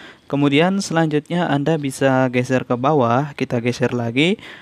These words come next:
Kemudian selanjutnya di sini kalian pilih aja bagian aplikasi, kita lihat dulu ya.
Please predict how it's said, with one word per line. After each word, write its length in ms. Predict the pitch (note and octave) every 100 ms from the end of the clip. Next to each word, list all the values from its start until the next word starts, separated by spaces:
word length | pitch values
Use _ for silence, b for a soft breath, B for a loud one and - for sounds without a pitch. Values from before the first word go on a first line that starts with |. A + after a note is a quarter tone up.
| B
Kemudian 480 | - D3+ D#3 F3 G3+
selanjutnya 480 | F#3 F3+ F3 F#3 F#3
di 80 | E3+
sini 240 | E3 F3+
kalian 480 | F3+ D#3+ D#3+ D#3+ D#3
pilih 240 | D3+ D3
aja 480 | D3 C#3 C3+ E3 E3+
bagian 480 | C#3 B2+ B2 C3 C3+
aplikasi, 640 | C#3 C3 C3 C3+ C3+ D#3
kita 160 | D3 B2+
lihat 320 | B2 B2+ B2
dulu 160 | C3+ C#3
ya. 240 | A2+ A#2+